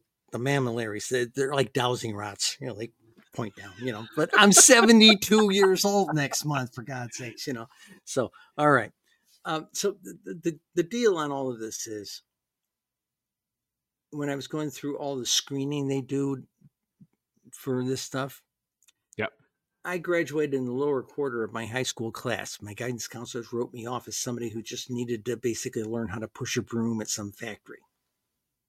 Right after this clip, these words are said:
Speaker 1: Okay. Nobody realized until I got in the Air Force I was dyslexic.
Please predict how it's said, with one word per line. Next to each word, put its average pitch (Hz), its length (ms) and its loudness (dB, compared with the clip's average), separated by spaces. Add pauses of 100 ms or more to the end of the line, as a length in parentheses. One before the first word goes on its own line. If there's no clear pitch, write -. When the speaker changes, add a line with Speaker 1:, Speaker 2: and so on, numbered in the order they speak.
(260)
Speaker 1:
Okay. 113 220 -12 (920)
Nobody 151 300 6
realized 143 480 4
until 123 220 -2
I 123 40 0
got 131 200 -2
in - 40 -10
the 113 80 -8
Air 156 140 -2
Force 110 340 -8
I 107 40 -8
was 98 140 -8
dyslexic. - 880 -8